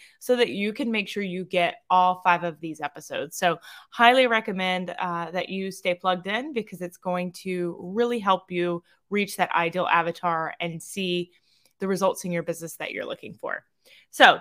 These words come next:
the first is find your unique voice and maintain it. So a lot of people don't understand what it means to have a unique voice. Yes, we all have a certain sound. We all have a certain, uh, lingo,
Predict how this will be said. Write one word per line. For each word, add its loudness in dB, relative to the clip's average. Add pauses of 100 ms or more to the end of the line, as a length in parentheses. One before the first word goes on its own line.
the 0
first 4
is -2
find 4
your -2
unique 0
voice 0
and -2
maintain -4
it. -14 (500)
So 4
a 0
lot 6
of -6
people -4
don't -4
understand 0
what -2
it -6
means -4
to -12
have -2
a -8
unique -8 (160)
voice. -14
Yes, 2
we -2
all 6
have 0
a -4
certain -6
sound. -2
We -4
all 2
have 2
a -4
certain, -4 (680)
uh, -8
lingo, -4